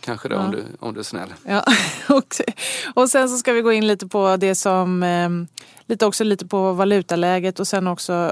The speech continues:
Speaker 2: om vad som händer nästa vecka. För då kommer ytterligare några spännande grejer. Det är både bolagsrapporter, konjunktursignaler och sen en väldigt viktig stämma.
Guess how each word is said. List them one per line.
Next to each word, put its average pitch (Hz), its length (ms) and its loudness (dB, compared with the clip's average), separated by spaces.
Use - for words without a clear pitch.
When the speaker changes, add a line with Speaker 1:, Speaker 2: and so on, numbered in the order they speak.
Speaker 2:
om 175 260 -6
vad 170 140 -2
som 185 120 -4
händer 170 180 -2
nästa 185 320 0
vecka. 214 320 -2
För - 100 -8
då 190 480 2
kommer 196 320 0
ytterligare 208 840 0
några 190 180 -4
spännande 175 400 -4
grejer. 170 220 -6
Det 175 100 -6
är 202 40 -4
både 185 180 -2
bolagsrapporter, 185 760 -2
konjunktursignaler 180 1000 -2
och 175 80 -2
sen 170 140 -6
en 180 100 -2
väldigt 170 260 -4
viktig 175 280 -12
stämma. 190 500 -2